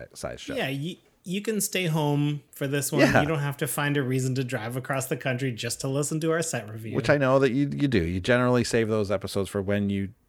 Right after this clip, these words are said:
Speaker 1: either have to drive across country or you find a reason to go. You're like, "Oh, I live in Rhode Island, but I want In-N-Out Burger," you know? So you drive to
Speaker 2: Yeah.
Speaker 1: wherever the farthest east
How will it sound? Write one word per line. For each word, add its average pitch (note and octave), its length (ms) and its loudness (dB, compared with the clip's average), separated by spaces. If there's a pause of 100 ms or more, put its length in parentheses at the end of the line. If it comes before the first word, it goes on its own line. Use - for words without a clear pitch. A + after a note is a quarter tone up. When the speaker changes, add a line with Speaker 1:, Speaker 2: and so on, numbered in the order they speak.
Speaker 1:
either G2 200 -2
have C3 240 -2
to C#3+ 100 -6
drive B2 240 2
across A#2+ 220 -2
country A#2 260 -4 (220)
or C#3 80 6
you G3+ 320 6
find F3 280 2
a C#3+ 60 4
reason B2+ 480 2 (440)
to C#3 100 0
go. B2 180 6
You're A#2 160 4
like, A#2 180 0
"Oh, F3+ 280 -2
I D#3+ 220 -2
live D3+ 440 0 (480)
in C3+ 280 -2
Rhode C3 200 6
Island, B2+ 640 2 (280)
but A2 120 -2
I A#2 100 4
want A#2 280 0
In-N-Out G2+ 360 -2
Burger," - 300 -12 (260)
you G#2 120 -2
know? F#2+ 240 0
So - 140 -4
you G2+ 160 0
drive G2 540 2
to F#2 400 2 (180)
Speaker 2:
Yeah. D3+ 280 -6 (200)
Speaker 1:
wherever G2+ 300 0
the G2 80 -2
farthest G2 840 -2 (800)
east - 540 -6